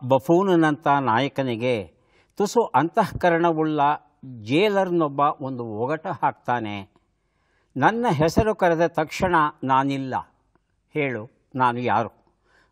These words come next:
ಬಫೂನ ಉತ್ತರಿಸುತ್ತಾನೆ, "ಮೌನ." ಹೌದು, ಮೌನ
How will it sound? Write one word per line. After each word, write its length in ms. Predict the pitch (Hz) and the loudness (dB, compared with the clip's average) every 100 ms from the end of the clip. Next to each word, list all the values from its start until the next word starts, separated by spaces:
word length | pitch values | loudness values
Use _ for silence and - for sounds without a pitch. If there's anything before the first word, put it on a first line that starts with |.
| - | 0
ಬಫೂನ 400 | 165 180 226 190 | 0 2 -2 0
ಉತ್ತರಿಸುತ್ತಾನೆ, 1120 | 185 151 - 156 147 139 - 123 113 110 104 85 _ _ _ | 0 -2 -2 -2 -2 -6 -4 -2 -2 -6 -12 -18 _ _ _
"ಮೌನ." 400 | 117 120 143 156 117 - _ _ _ _ _ _ _ - | -8 -2 -2 -2 -4 -10 _ _ _ _ _ _ _ 0
ಹೌದು, 360 | 120 107 82 _ _ _ _ 131 | 2 0 -6 _ _ _ _ 2
ಮೌನ 300 | 165 226 | 2 4